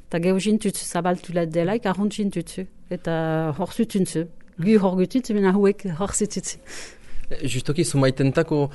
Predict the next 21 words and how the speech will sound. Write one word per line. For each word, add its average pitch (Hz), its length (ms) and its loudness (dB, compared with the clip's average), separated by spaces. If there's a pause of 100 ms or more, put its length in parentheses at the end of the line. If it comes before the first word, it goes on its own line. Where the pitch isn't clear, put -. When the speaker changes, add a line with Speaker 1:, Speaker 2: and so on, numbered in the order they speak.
(160)
Speaker 2:
zeuien 135 440 0 (180)
deklik 131 560 0
bat 139 180 2
egin 127 200 2
zela, 120 400 0
bai, 139 180 2 (100)
ohartzen 131 540 2 (180)
azken 123 380 0
ujantxa 143 420 4
bazela, 147 380 2
interneten, 135 640 2 (320)
eh, 117 140 -4
magazi 120 400 4
handi 127 240 4
hoietan 127 420 4
jostia, 180 420 4 (360)
eta 123 260 4
ez, 160 160 6
azkenin 147 420 2
nahi 139 180 4
bazien, 139 420 2